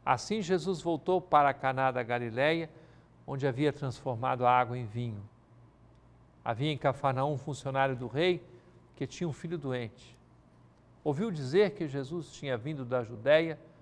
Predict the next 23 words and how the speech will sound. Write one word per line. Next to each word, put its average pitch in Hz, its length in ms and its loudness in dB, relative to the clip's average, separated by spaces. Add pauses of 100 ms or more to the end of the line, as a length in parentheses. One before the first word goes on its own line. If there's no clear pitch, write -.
(260)
para 127 220 6
a - 20 2
Galiléia. 113 640 -6 (1080)
Ele 143 120 -2
saiu 165 360 8
ao 165 60 4
seu 165 260 -2
encontro 170 540 -4
e - 20 -6
pediu-lhe 147 520 -4
que 127 160 -8
fosse - 420 -6
a 117 40 -4
Cafarnaum 120 760 -4 (720)
para 147 220 4
curar 143 360 4
seu 139 200 -6
filho 156 340 -8
que 123 120 -14
estava 120 420 -2
morrendo. 101 520 -10 (1400)
Jesus 131 480 -4
disse-lhe: 113 560 -4